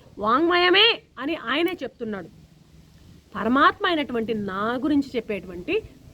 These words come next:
వాంగ్మయమే అయ్యా వేదం అంటే, అది కూడా స్వరూపాన్ని కూడా నేనే. ఆ వేదాల్లో కనిపించేటువంటి అన్నీ కూడాను, ఆ యొక్క శాస్త్ర, వేదాంత శాస్త్ర విషయాలన్నీ కూడాను నేనే అంటున్నాడు. ఆ సాంప్రదాయానికి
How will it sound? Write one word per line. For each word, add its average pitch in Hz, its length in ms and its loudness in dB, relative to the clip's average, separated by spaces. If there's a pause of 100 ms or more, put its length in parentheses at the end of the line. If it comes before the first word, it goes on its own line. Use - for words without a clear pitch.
(120)
వాంగ్మయమే 214 600 2
అయ్యా 180 240 -6
వేదం 190 340 -6
అంటే, 185 380 -2 (280)
అది 202 240 -4
కూడా 247 280 0
స్వరూపాన్ని 226 580 -2
కూడా 196 220 -8
నేనే. 185 560 -2 (880)
ఆ 214 260 4 (500)
వేదాల్లో 294 540 2
కనిపించేటువంటి 226 1040 -6 (280)
అన్నీ 403 360 6
కూడాను, 285 580 0 (220)
ఆ 196 120 -8
యొక్క 202 200 -6
శాస్త్ర, 247 420 -6
వేదాంత 262 460 2
శాస్త్ర 233 380 -4
విషయాలన్నీ 226 600 -2
కూడాను 202 500 -6 (340)
నేనే 202 540 0 (120)
అంటున్నాడు. 160 420 -12 (380)
ఆ 247 100 6
సాంప్రదాయానికి 320 1300 2